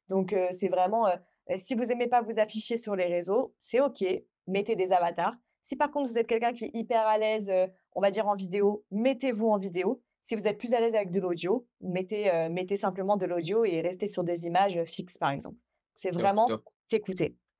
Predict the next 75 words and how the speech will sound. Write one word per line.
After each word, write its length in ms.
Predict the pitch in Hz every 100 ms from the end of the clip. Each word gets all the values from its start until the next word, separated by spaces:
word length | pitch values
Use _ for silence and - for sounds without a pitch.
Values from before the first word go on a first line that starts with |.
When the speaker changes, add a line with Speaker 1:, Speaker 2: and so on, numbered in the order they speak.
| _ -
Speaker 2:
Top. 180 | 117 -
Et, 240 | 107 110
heu, 180 | 110 104
et 40 | 104
je 120 | -
partage 320 | 110 123 123
ce 40 | -
que 60 |
tu 140 | 120 117
dis. 220 | 131 123
Et 60 | 110
en 80 |
plus, 280 | 101 123 -
heu, 120 | 107 101
je, 80 | -
pour 120 | - -
ceux 80 |
qui 120 | 120 113
nous 60 |
écoutent, 220 | 113 - 107
je 80 |
pense 220 | 101 117 117
que 80 |
ça 240 | 110 113 101
rassure 480 | 104 117 - 127 113
aussi 320 | 107 - 135
parce 180 | 98 -
qu'on 140 | 104
est 120 | 101
tous 220 | 131 107
différents. 500 | 92 117 120 110 131 131 - -
Et 140 | 95
entre 320 | 98 95 104
le 80 | 185
Speaker 1:
Totalement. 0 |
Speaker 2:
stéréotype 480 | 170 113 110 - 110
de 80 | 110
ce 100 | -
qu'il 140 | 113
faut 160 | - 110
avoir 340 | 107 120 104
et 220 | 101 98
qui 180 | - 127
on 160 | 113 110
est, 160 | 127
que 60 | 120
tu 100 | -
as 60 | 98
raison, 240 | 98 113
cette 180 | 110 -
authenticité, 540 | 110 101 - - 123 120 - -
à 100 | 92
mon 120 | 101
sens, 200 | 101 113
c'est 160 | - 101
à 40 |
mettre 280 | 101 104 -
en, 160 | 82 -
en 120 | 104
priorité. 460 | - 110 107 110 - - - 131
Et, 200 | 123 123 -
heu, 160 | 117 123
on 80 | 139
me 160 | 139 139
pose 160 | 185
souvent 200 | - 175
la 80 | 175
question, 260 | 139 135 180
j'aimerais 240 | 117 110
bien 120 | 139
avoir 180 | 156 131
ton 120 | 131
avis 220 | 117 135 143
aussi 200 | 117 117
là-dessus, 360 | - 147 143